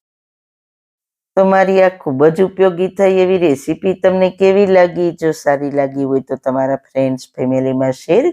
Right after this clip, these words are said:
કરજો ને મારી ચેનલને સબસ્ક્રાઇબ કરજો. ફરી મળીશું એક નવી જ રેસીપી સાથે,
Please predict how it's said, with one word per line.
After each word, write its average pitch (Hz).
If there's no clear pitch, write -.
કરજો 131
ને 254
મારી 220
ચેનલને 151
સબસ્ક્રાઇબ 170
કરજો. 139
ફરી 233
મળીશું 233
એક 214
નવી 220
જ 214
રેસીપી 226
સાથે, 202